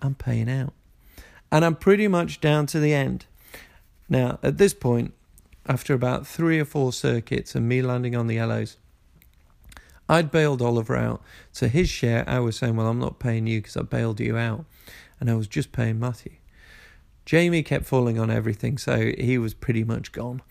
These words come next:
And he was sort of happy with that. He was, he realised that he was having a shocker and that his time had come <laughs> and he was gonna drop out. Oliver was getting very close as well. And,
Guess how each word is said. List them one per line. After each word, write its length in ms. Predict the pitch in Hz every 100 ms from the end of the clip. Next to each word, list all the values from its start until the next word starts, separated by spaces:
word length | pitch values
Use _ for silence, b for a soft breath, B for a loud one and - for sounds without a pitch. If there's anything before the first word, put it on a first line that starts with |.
| B B B B -
And 380 | 117 113 110 - _ _ _ _ _
he 220 | - 131 127
was 160 | 120
sort 160 | - 120
of 180 | 110 -
happy 400 | - 107 - -
with 200 | - -
that. 260 | - - -
He 140 | 117
was, 200 | 120 120 - B -
he 120 | 143
realised 580 | 143 143 123 117 110 -
that 100 | -
he 100 | 117
was 120 | 117
having 260 | 117 117 110
a 60 |
shocker 460 | 110 135 131 - 127 B B B
and 180 | - 117
that 100 | 120
his 140 | 117 107
time 300 | 120 120 113
had 120 | 101
come 340 | 123 117 110
<laughs> 40 | -
and 100 | 180
he 140 | 151
was 140 | 147 117
gonna 220 | 131 120
drop 300 | 110 120 -
out. 160 | 113 B B B
Oliver 320 | - 170 165
was 140 | 165 135
getting 180 | 151
very 220 | 127 127 120
close 340 | 127 113 110
as 100 | 120
well. 280 | 117 110 107 B B B B B B
And, 380 | - 123 123 120